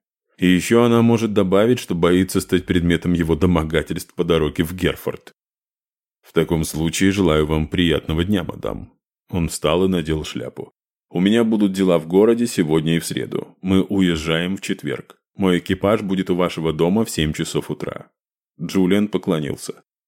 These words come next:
"Если только вы не пожелаете выехать раньше". Мисс Девентри тоже встала. "Я буду ждать вас в верхней части улицы у часовни Трёх Королей. У меня будет сундук и саквояж". "Это немного?" Джулиан поднял брови.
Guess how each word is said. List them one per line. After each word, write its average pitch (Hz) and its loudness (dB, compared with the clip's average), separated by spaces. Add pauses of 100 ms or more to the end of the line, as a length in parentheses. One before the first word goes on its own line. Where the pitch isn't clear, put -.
(160)
"Если 92 2
только 92 0
вы 92 2
не 90 0
пожелаете 85 0
выехать 85 0
раньше". - -10 (720)
Мисс 87 2
Девентри 101 2
тоже 76 2
встала. 50 -6 (560)
"Я 85 2
буду 80 -4
ждать 80 -2
вас 82 -2
в 80 -6
верхней 85 -2
части 80 -6
улицы 113 -2
у 92 -4
часовни 101 -2
Трёх - -2
Королей. 62 -4 (320)
У 82 -2
меня 80 0
будет 78 -4
сундук 80 -4
и 87 -4
саквояж". - -10 (760)
"Это 90 -4
немного?" 92 -2 (880)
Джулиан 87 0
поднял 78 0
брови. 52 -6